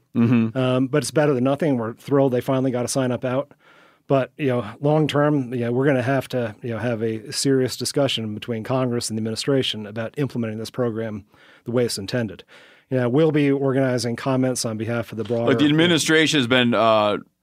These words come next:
Speaker 2: Dra-,
Speaker 1: like,
Speaker 2: dragging its feet on
Speaker 1: dra-,
Speaker 2: it.
Speaker 1: not, not sort of exercising the will of the people
Speaker 2: Correct.
Speaker 1: in terms of
Speaker 2: And, I mean, part of the problem here is, too, is this is the one conservation program that is administered by the Farm Service Agency and not N R C S.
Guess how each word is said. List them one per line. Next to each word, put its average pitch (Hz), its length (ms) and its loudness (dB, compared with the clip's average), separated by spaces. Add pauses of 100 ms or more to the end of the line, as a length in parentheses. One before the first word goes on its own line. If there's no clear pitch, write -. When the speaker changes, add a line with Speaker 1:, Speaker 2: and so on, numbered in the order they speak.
(160)
Speaker 2:
Dra-, 151 200 4
Speaker 1:
like, 135 180 0
Speaker 2:
dragging 143 380 2
its 123 120 -4
feet 127 240 0
on 120 60 0
Speaker 1:
dra-, 123 140 6
Speaker 2:
it. 113 80 2
Speaker 1:
not, 127 320 4
not 131 340 4
sort 135 180 4
of 107 120 0
exercising 117 580 2
the 107 80 2
will 110 240 4
of 101 60 0
the 95 80 -2
people 110 360 0
Speaker 2:
Correct. 104 240 0
Speaker 1:
in 101 60 -8
terms 98 320 -8
of 85 180 -12
Speaker 2:
And, 247 140 0
I - 20 -4
mean, 202 220 2
part 226 220 0
of - 20 -2
the 151 80 -6
problem 240 260 0
here 131 200 0
is, 131 120 -2
too, 220 280 2
is 123 140 -2
this 175 260 -2
is 156 100 -2
the 139 80 0
one 151 300 2
conservation 139 600 0
program 120 440 0
that 117 100 -4
is 113 80 -6
administered 131 560 -2
by 117 140 -4
the 104 80 -12
Farm 123 260 -4
Service 139 360 -2
Agency 113 360 -6
and 110 80 -4
not 117 220 -6
N 117 100 -8
R 101 140 -8
C 95 180 -8
S. - 320 -10